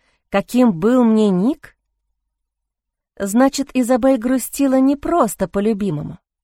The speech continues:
Она тосковала по своему жениху. Невеста, так и не ставшая женой. Да, у нас с ней намного больше общего, чем я думала. «Ты бы видела, как недовольно смотрели другие леди,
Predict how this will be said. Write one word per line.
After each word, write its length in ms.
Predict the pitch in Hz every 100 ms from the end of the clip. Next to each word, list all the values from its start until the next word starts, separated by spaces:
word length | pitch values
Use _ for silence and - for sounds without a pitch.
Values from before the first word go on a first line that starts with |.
| _ _ _ _ _ _ _ _
Она 340 | 196 202 240
тосковала 600 | 262 247 - 202 226 254 240
по 140 | 233
своему 440 | - 220 240 254
жениху. 560 | 240 277 302 - 147 165 _ _ _ _ _ _ _ _ _ _ _ _
Невеста, 640 | 202 214 208 269 240 220
так 280 | 202 247 240
и 60 | 233
не 100 | 233
ставшая 560 | - 247 240 - 240
женой. 500 | 226 262 240 156 180 _ _ _ _ _ _ _ _ _ _ _ _ _ -
Да, 300 | 196 220 220
у 80 | 226
нас 220 | 269 320
с 80 | 302
ней 160 | 311
намного 460 | 302 294 285 302 339
больше 480 | 226 202 165 - 190
общего, 400 | 175 - 185 185
чем 240 | - 190
я 180 | 180 196
думала. 460 | 180 170 170 180 - _ _ _ _ _ _ _ _ _ _ _ _ _ _ _ _ _ _
«Ты 220 | 262 247
бы 180 | 269 262
видела, 500 | 220 135 156 170 175
как 240 | 220 214
недовольно 640 | 226 214 254 208 156 175
смотрели 540 | 202 214 220 214 208 214
другие 540 | 196 254 196 208 196
леди, 640 | 196 247 339 147 156 160